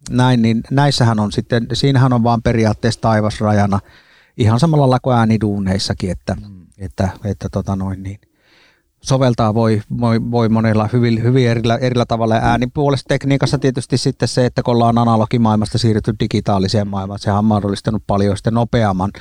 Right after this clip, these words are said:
Speaker 1: ja nopeamman työskentelymetodin, mutta edelleen ne samat säännöt, samat siellä, siellä pää-, säännöt siellä pätee, että
Speaker 2: Joo, siellä on samat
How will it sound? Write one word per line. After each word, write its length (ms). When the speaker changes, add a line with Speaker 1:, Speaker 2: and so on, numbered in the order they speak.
Speaker 1:
ja 120
nopeamman 500
työskentelymetodin, 1040
mutta 300
edelleen 460
ne 100
samat 340
säännöt, 420
samat 340
siellä, 220
siellä 240
pää-, 280
säännöt 360
siellä 200
pätee, 460
että 280
Speaker 2:
Joo, 240
siellä 200
on 60
samat 220